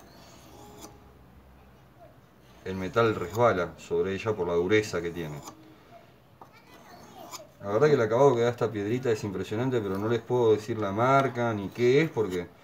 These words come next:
mi amigo Marcelo Vázquez simplemente me la dio y nunca me dijo qué era, qué no era. Así que nada, Marce, si estás viendo este video,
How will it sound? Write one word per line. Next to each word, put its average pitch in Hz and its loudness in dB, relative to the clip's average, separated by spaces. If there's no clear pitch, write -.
mi 98 -8
amigo 127 2
Marcelo 123 0
Vázquez 139 2
simplemente 117 -2
me 107 0
la 107 2
dio 143 6
y 98 -10
nunca 117 -2
me 110 0
dijo 113 -2
qué 104 0
era, 101 0
qué 101 -6
no 101 -4
era. 107 -2
Así 95 -10
que 90 0
nada, 92 0
Marce, 101 -6
si - -16
estás 101 -2
viendo 104 -2
este 92 -6
video, 104 2